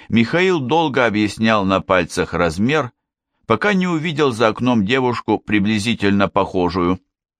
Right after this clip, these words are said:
Машинка оказалась намного дешевле, чем он ожидал, а бельё, наоборот, стоило не меньше, так сказать, настоящей одежды.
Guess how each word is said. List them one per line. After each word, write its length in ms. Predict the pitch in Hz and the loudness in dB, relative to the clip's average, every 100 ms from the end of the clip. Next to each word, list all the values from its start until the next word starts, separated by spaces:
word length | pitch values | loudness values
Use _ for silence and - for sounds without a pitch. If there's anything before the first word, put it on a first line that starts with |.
| _ _ _ - | _ _ _ -6
Машинка 540 | - 104 - 220 202 165 | 0 0 2 0 2 0
оказалась 640 | 104 101 98 117 113 110 | 2 0 2 2 2 -2
намного 520 | 98 95 101 110 101 95 | -2 0 2 2 0 0
дешевле, 760 | 87 82 85 98 117 95 76 _ _ _ | 0 -2 0 0 2 -2 -4 _ _ _
чем 240 | - 101 92 | -4 2 2
он 140 | 87 | 2
ожидал, 600 | 82 78 73 71 78 107 - _ _ _ _ | 0 -2 -4 0 0 0 -6 _ _ _ _
а 160 | - 87 | -6 -2
бельё, 460 | 82 87 82 82 87 | 0 0 0 0 2
наоборот, 680 | 98 120 139 156 90 85 | 0 0 0 -2 -2 -4
стоило 560 | - - 90 87 90 87 | -8 -4 0 2 2 0
не 200 | 92 95 | 0 0
меньше, 480 | 92 87 90 80 92 - | 2 2 0 0 -2 -2
так 200 | 92 85 | -4 -4
сказать, 440 | - 90 95 82 | -6 -2 -2 -2
настоящей 760 | 90 87 - 98 85 71 - 50 | -4 -4 -2 0 0 -2 -6 -6
одежды. 680 | 53 53 64 55 71 50 | -4 -4 -6 -6 -8 -12